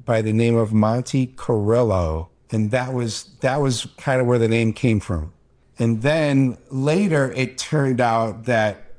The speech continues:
Monty also happens to be in Italian and, like, Spanish. I think it means mountain. And so <laughs> every now and again, people would, uh, ask me about my name, and I would say, "Oh, it means mountain," like it was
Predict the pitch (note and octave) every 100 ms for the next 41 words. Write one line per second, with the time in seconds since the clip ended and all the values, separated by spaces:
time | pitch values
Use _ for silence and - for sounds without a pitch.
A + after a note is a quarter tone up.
0 | - A#2+ A#2 A#2+ C3 A#2+ A#2 G#2 F#2+ A#2+
1 | B2+ A#2 A2 G#2+ G#2+ G#2+ F#2+ F#2 A2 G#2
2 | A2+ G#2 A2+ B2 B2 G#2 A2 G2 G2 -
3 | G2+ G2+ - - C3+ G3+ G3+ C#3+ B2 G2
4 | G2 G#2+ D3+ D3+ - C3 C3 - D3 C#3+
5 | - D#3 - F#3+ F3+ G#3+ F#3+ E3+ D#3 D3
6 | B2+ D3 C#3 C3 - E3+ E3 C#3+ C3+ B2+
7 | A#2+ A2+ G#2+ G#2 - - B2 B2 B2 A2+
8 | A2+ G#2+ G#2+ G#2+ G#2+ G#2 G2+ G#2 G#2 A#2
9 | D#3+ F#3+ D#3+ C#3 B2 C#3+ A#2+ A2+ C3 D3
10 | C3+ A2+ G2+